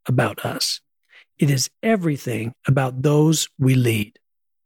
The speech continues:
This change in view that your life will be measured by how you serve others in your current circumstance is humility at its best.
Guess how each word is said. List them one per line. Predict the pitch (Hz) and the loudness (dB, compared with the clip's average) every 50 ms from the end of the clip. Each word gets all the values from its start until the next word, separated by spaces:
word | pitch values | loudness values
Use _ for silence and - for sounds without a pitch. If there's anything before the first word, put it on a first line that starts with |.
| _ _ _ _ _ _ - | _ _ _ _ _ _ 0
This | 175 208 277 269 - - | 2 2 2 0 -2 -4
change | - - - 196 202 196 202 196 160 180 | -4 -2 0 2 2 4 4 2 4 4
in | 185 175 156 | 4 4 4
view | 139 147 147 131 117 107 113 | 4 2 2 2 0 -2 -2
that | 139 147 147 139 - | 0 0 2 2 2
your | 233 233 | 4 4
life | 233 226 214 208 214 214 - - | 4 4 4 2 0 0 -2 -2
will | 175 147 | 0 2
be | 139 147 143 | 2 4 4
measured | 143 160 175 185 190 160 214 190 143 | 4 2 2 2 2 0 0 -2 0
by | 139 127 131 | 0 0 0
how | 127 - 170 156 | 0 0 2 2
you | 147 139 139 | 2 2 0
serve | 135 - - - 202 226 247 190 | 0 -2 0 2 2 2 2 2
others | 185 160 156 151 151 156 139 | 0 -2 0 0 0 2 2
in | 143 139 131 | 2 2 0
your | 127 127 - | 0 -4 -4
current | - - 196 196 208 220 | -2 0 2 2 2 2
circumstance | 214 - - 180 160 - 165 - - - 151 143 139 139 147 - - - - - - _ _ _ - | 0 -2 -2 -2 0 0 0 0 2 2 2 2 2 0 -2 -6 -10 -14 -20 -20 -20 _ _ _ 0
is | - 160 151 143 143 139 - - _ _ _ | 2 2 4 4 2 0 -4 -10 _ _ _
humility | - - 156 147 127 127 139 156 170 175 156 135 113 107 104 101 - _ _ _ _ _ _ - | -4 0 2 2 4 4 2 2 4 2 2 0 -2 -4 -8 -10 -12 _ _ _ _ _ _ -2
at | - 135 120 | 0 2 2
its | 107 - - | 0 -2 -4
best. | - - - 101 101 - - - - | -2 -2 -2 -2 -2 -8 -8 -10 -12